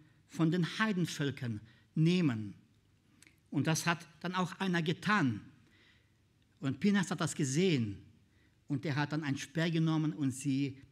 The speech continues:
beide umgebracht. Und er wird dafür besonders erwähnt. In vierter Mose fünfundzwanzig wird das besonders erwähnt, aber auch hier wird sein Name besonders hervorgehoben. Das heißt, diese ganze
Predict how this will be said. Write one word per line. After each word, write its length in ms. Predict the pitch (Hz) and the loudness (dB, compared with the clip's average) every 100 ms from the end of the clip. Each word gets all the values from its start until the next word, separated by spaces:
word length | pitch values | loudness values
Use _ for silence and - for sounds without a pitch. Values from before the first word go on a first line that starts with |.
| - | -8
beide 500 | 135 139 143 135 131 - - | -2 -2 -2 -4 -6 -12 -8
umgebracht. 880 | 156 151 113 101 104 - - - _ _ _ _ _ _ _ _ _ - - - | -2 -2 -2 -8 -10 -14 -18 -20 _ _ _ _ _ _ _ _ _ -20 -20 -4
Und 180 | 170 - | -2 2
er 140 | 254 | 2
wird 120 | 254 | 4
dafür 380 | 240 - 240 220 - - | 2 2 2 2 -2 -8
besonders 400 | - 160 220 202 | -2 2 4 2
erwähnt. 520 | 220 180 190 208 120 - - - _ _ _ _ _ _ _ - | -2 0 4 4 2 -4 -16 -20 _ _ _ _ _ _ _ 0
In 120 | 151 | 0
vierter 320 | - 202 190 | 4 2 2
Mose 260 | 180 175 165 | 0 0 0
fünfundzwanzig 720 | 165 160 - 190 214 190 190 | 2 2 2 2 2 -2 -2
wird 100 | 170 | -2
das 200 | 156 - | -4 -2
besonders 440 | 160 175 170 - - _ | 0 0 0 -4 -18 _
erwähnt, 300 | 175 147 196 | -2 0 0
aber 180 | 185 202 | 0 -2
auch 140 | 226 | -2
hier 360 | - - 240 240 - - | -2 2 2 2 -2 -4
wird 160 | 196 - | -2 2
sein 200 | 175 175 | 2 4
Name 420 | 208 226 220 220 - | 4 6 4 2 -4
besonders 500 | - 156 196 208 190 | 0 2 2 2 2
hervorgehoben. 840 | 180 - 175 160 131 117 110 104 92 95 _ _ _ _ _ _ _ _ _ - - _ _ _ _ | -2 -4 -4 -2 -2 -2 -4 -8 -12 -18 _ _ _ _ _ _ _ _ _ -20 -20 _ _ _ _
Das 220 | - 180 190 | -6 -2 0
heißt, 260 | 247 233 | 2 2
diese 180 | 214 185 | 0 0
ganze 480 | 196 254 247 240 | 4 4 4 2